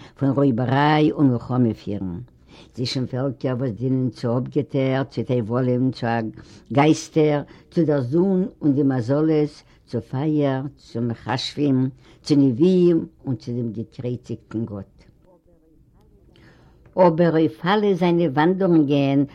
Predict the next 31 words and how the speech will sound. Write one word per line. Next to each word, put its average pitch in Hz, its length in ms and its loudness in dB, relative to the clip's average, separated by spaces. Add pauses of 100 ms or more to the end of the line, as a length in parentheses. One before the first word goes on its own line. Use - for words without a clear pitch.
(140)
טראגט 165 420 -2
ישראל 151 560 2
ארום 147 340 0
מיט 151 320 2
זיך 151 540 0
נישט 170 300 -2
קיין 131 320 -2
גאלד 156 380 2
און 127 100 0
נישט 147 220 0
קיין 127 220 0
זילבער, 139 600 4 (280)
נישט 190 200 -2
קיין 175 240 2
צירונג 190 560 -2
און 151 120 2
נישט 175 180 0
קיינע 156 280 0
טייערע 139 460 -2
חפצים. 104 680 -10 (480)
נאר 131 280 2 (120)
א 131 80 -2
ספר 117 380 -6
תורה 127 580 -4
טראגט - 400 -12
ער 110 140 -2
ארום, 101 360 -6 (400)
א 127 100 -4
פארגעלטע 143 840 -2 (540)
פרמעטענע 143 640 -2
מגילה, 131 680 0